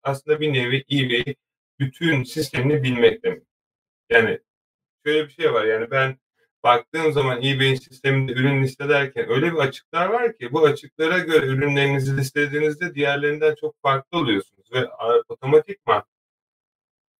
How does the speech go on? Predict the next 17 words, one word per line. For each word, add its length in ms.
bu 260
açıkları 520
bulduğunuz 440
zaman 340
bu 260
ürün 200
en 120
çok 200
satan 320
olduğunuz 460
için 260
yaklaşık 580
örnek 300
veriyorum 320
bir 140
gün 160
içerisinde 760